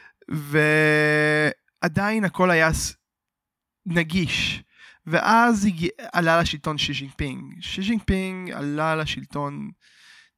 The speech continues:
אם אני לא טועה, באלפיים ושלוש עשרה, והצ'רמן מתחלף כל עשר שנים לדעתי, אז כאילו,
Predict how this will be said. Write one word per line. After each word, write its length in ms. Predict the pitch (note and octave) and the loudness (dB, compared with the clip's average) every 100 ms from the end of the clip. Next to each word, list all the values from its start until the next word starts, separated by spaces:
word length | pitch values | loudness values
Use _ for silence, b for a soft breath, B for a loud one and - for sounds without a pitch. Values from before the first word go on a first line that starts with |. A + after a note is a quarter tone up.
| _ | _
אם 140 | E3+ | -2
אני 100 | F3 | -2
לא 60 | E3 | -2
טועה, 200 | D#3 D#3 | -2 -2
באלפיים 580 | D3 C#3 C3 D3 C#3 C3 | -2 -4 -2 -4 -4 -6
ושלוש 580 | C3 - - C#3 D#3+ G#3 | -6 -6 -6 -4 -2 -2
עשרה, 260 | G3 A3+ C4 _ b b b b _ - | -4 -6 -10 _ b b b b _ -12
והצ'רמן 840 | D3+ C3+ D3+ D3 C#3+ E3+ E3+ E3 | -6 -2 0 0 0 0 0 -4
מתחלף 360 | C#3+ - C#3 | -6 -4 -4
כל 140 | - C3 | -4 -6
עשר 200 | C#3 C#3 | -6 -8
שנים 340 | - C3+ D#3+ | -8 -8 -8
לדעתי, 460 | F3+ G3 F#3+ F#3+ F#3 | -6 -6 -4 -4 -4
אז 160 | C#3 | -8
כאילו, 420 | - C#3 C3 C3 | -8 -8 -8 -8